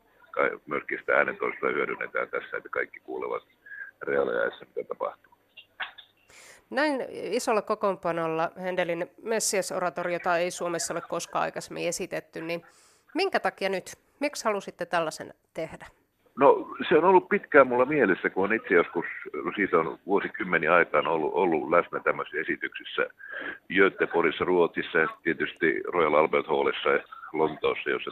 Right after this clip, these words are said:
Speaker 1: tää on perinnekin tämmönen tuhannen hengen kuoron kanssa esittäminen. Ja, ja nyt kun on tilaisuus järjestää nämä kirkon musiikkijuhlat,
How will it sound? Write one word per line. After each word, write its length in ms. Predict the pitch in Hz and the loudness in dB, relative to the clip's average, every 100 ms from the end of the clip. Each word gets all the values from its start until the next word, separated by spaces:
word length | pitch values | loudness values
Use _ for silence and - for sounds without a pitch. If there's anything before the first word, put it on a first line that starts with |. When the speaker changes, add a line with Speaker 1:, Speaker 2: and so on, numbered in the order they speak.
| - | 0
Speaker 1:
tää 120 | 67 | 0
on 140 | 67 - - - | 0 -8 -10 0
perinnekin 600 | 80 76 69 - 65 60 | 2 2 0 -8 -10 -8
tämmönen 300 | 67 67 65 | -8 -8 -6
tuhannen 340 | 67 64 65 | -2 -2 -2
hengen 280 | 65 65 64 | -4 -6 -6
kuoron 320 | 69 67 71 | -4 -4 -4
kanssa 340 | 64 60 - - _ _ _ - - - 78 | -6 -6 -6 -8 _ _ _ -16 -16 -10 -2
esittäminen. 760 | 73 71 - 62 60 64 62 64 | -2 -2 -4 -6 -4 -6 -6 -2
Ja, 180 | 65 55 - - - | 0 0 -4 -10 -8
ja 180 | 73 69 | -2 -2
nyt 180 | 87 - | -2 -4
kun 200 | 80 73 | -8 -8
on 60 | 69 67 73 - - - _ _ - - - - _ | -6 -4 -4 -8 -12 -20 _ _ -20 -18 -16 -20 _
tilaisuus 380 | 87 73 67 69 | 2 2 2 0
järjestää 320 | 76 65 - | 0 0 -2
nämä 100 | 71 | -2
kirkon 440 | - 80 71 69 80 | 0 0 0 -4 -2
musiikkijuhlat, 720 | 90 78 - 73 73 73 | 0 0 0 0 2 0